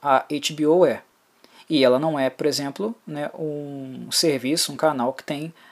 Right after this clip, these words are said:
ah, o acesso, né, de uma Netflix, que é um serviço de streaming, né, de uma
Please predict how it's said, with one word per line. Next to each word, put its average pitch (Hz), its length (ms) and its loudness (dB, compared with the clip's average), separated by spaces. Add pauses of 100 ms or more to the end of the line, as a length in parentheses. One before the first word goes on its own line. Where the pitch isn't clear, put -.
(140)
ah, 120 680 0
o 123 100 -4
acesso, 135 640 2
né, 151 300 -6 (320)
de 131 160 -10
uma 127 160 -4
Netflix, 143 560 -2
que - 80 -4
é 196 40 -2
um 196 40 -4
serviço 226 400 -4
de 139 60 -10
streaming, 120 560 -2 (340)
né, 110 100 -8
de 92 100 -10
uma 110 420 -2